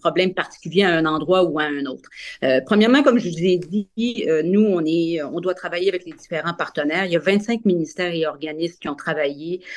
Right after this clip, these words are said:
euh, à l'élaboration de ce plan-là. Ça veut dire que nous, on est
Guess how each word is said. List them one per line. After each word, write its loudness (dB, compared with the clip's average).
euh, 0
à 2
l'élaboration 4
de 4
ce -6
plan-là. -2
Ça -4
veut -6
dire 2
que -2
nous, 6
on 2
est 4